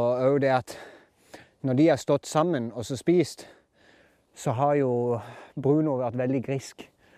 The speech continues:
og driver og jagt henne vekk, og så har jeg nok ikke fått i seg alt det hun ville gjerne ha hatt. Men nå etter jeg lavte denne her fôringsbingen her, så, så holder hun fin i formen. Altså,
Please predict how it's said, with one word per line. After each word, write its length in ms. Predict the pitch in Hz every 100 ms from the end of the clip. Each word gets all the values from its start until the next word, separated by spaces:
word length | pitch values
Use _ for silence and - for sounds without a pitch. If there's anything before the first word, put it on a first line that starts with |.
| _ _ _
og 80 | 120
driver 280 | 117 120 123
og 40 |
jagt 380 | 113 127 131 -
henne 160 | 123 117
vekk, 340 | 127 - - 110
og 240 | 101 104
så 120 | 113 117
har 220 | 123 127
jeg 140 | 139 143
nok 160 | 135
ikke 160 | 123 123
fått 240 | 135 -
i 100 | 175 175
seg 180 | 170 -
alt 220 | 147 123
det 120 | 143 131
hun 520 | 127 127 127 127 123
ville 320 | 135 151 170 160
gjerne 280 | 120 117 110
ha 140 | 107
hatt. 180 | - - _ _ _ _ _ _ _ _ _ _
Men 160 | 175 202
nå 80 | 208
etter 240 | 190 208 190
jeg 80 | 180
lavte 360 | 185 - 190 160 143 143 143 143
denne 220 | 147 143
her 160 | 147 139
fôringsbingen 680 | 147 160 190 - 208 180 120
her, 240 | 113 110
så, 300 | - - 147 147 - - _ _ _ _ _ _ _ _ _ _ _ _ -
så 240 | - 160 165 151 147
holder 380 | 143 160 175 143
hun 100 | 135
fin 300 | 151 156 147
i 300 | 123 120 120
formen. 420 | 113 143 160 120 107
Altså, 300 | 110 131